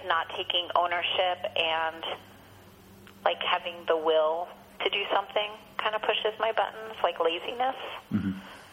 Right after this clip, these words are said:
Speaker 2: Hmm. Okay. Um, so what are a few words of advice you would give to young aspiring leaders in the medical profession?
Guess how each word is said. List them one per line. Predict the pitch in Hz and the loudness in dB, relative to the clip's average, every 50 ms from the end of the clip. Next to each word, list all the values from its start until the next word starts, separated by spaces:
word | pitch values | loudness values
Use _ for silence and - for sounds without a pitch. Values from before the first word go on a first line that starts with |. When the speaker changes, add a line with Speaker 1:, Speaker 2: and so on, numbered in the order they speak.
| - - - - - - - - - - - - - - - - - - - - - | -20 -20 -20 -20 -20 -20 -20 -20 -20 -20 -20 -20 -20 -20 -20 -20 -20 -20 -20 -10 -6
Speaker 2:
Hmm. | - - 98 - - - - - - - - - - - - - - - - - - 208 233 | -4 -4 -4 -4 -8 -12 -14 -16 -16 -14 -14 -14 -16 -16 -16 -18 -20 -20 -20 -6 -4 -2 -2
Okay. | 226 - - - - - - - - - - - - - - - - - - | -2 -4 -6 -6 -6 -8 -10 -12 -16 -16 -12 -10 -10 -10 -10 -10 -12 -2 2
Um, | 180 160 156 160 156 139 - - - - - - - - - - - - - - - | 4 4 4 4 2 -4 -8 -10 -14 -18 -20 -20 -20 -20 -20 -18 -16 -16 -14 -10 -4
so | - - 277 | -2 0 2
what | 294 359 392 427 | 4 4 4 4
are | 392 349 302 - - - - - - - - - - - - - - - - - - - - | 2 2 0 -2 -4 -4 -8 -16 -20 -20 -20 -20 -20 -20 -20 -20 -20 -20 -20 -20 -16 0 2
a | 156 131 | 2 4
few | - - 156 143 | 6 6 6 6
words | 123 131 127 123 120 - | 6 6 4 4 4 4
of | 120 110 107 | 4 4 4
advice | 101 92 104 101 104 104 101 - - | 4 4 4 6 6 4 2 2 2
you | 104 101 | 2 2
would | 101 95 - | 2 4 4
give | 104 104 95 - - | 4 4 4 2 0
to | - 95 | 2 4
young | 95 95 104 104 104 101 101 104 95 - - - | 4 6 6 4 4 4 4 2 2 0 -2 -2
aspiring | 113 104 - - - 107 107 107 104 95 90 87 87 82 85 | -2 -2 -2 0 2 4 6 6 6 4 2 0 -2 -2 -4
leaders | 85 87 82 80 - - - - | -4 -2 -2 -2 -4 -4 -2 2
in | 101 98 | 2 4
the | 92 90 | 4 4
medical | 90 87 87 95 92 - - 90 90 87 92 - - - - - - - - - - | 2 0 0 0 -2 -2 -2 -2 -2 -2 -4 -6 -10 -16 -20 -20 -20 -20 -20 -16 -4
profession? | - 95 87 - - 82 - - - - - - | -2 -2 0 2 0 -2 -2 -4 -6 -6 -8 -8